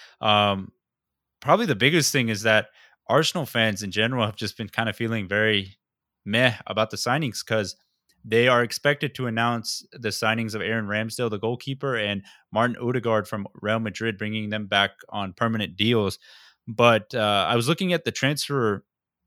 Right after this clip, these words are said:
I guess, budget in the terms of the money they spent. They've actually spent what they, when they confirm Odegaard and, and Ramsdale,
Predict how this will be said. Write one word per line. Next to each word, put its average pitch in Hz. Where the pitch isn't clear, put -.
I 110
guess, 113
budget 120
in 107
the 110
terms 123
of 120
the 113
money 113
they 107
spent. 113
They've 127
actually 143
spent 123
what 104
they, 113
when 107
they 110
confirm 117
Odegaard 110
and, 101
and 95
Ramsdale, 98